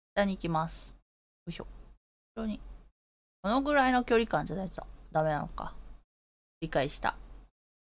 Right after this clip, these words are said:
理解したぞ、僕は。ふんふんふん。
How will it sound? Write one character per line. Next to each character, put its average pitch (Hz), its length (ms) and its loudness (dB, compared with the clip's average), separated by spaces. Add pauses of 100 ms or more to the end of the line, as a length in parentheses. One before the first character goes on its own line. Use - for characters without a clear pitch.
(320)
理 165 80 -6
解 156 200 4
し - 80 -8
た 160 140 2
ぞ、 139 160 -2
僕 147 240 -6
は。 143 160 0 (880)
ふ 180 60 0
ん 175 160 2
ふ 165 80 2
ん 165 160 2
ふ 240 80 0
ん。 151 640 -2